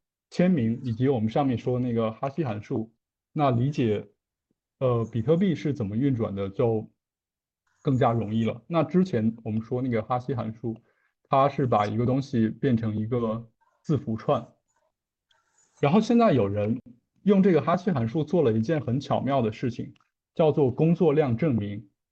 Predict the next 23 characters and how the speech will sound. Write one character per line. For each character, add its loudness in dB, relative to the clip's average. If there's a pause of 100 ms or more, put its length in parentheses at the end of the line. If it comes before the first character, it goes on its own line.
(200)
就 2
是 0
proof 0 (140)
of -2 (100)
work。 0
什 -4
么 2
是 0
工 0
作 2
量 0
证 -2
明？ -4
就 0
是 -2
说， 0 (880)
你 4
可 0
以 4
用 0
一 2
个， 2 (1000)
呃， 2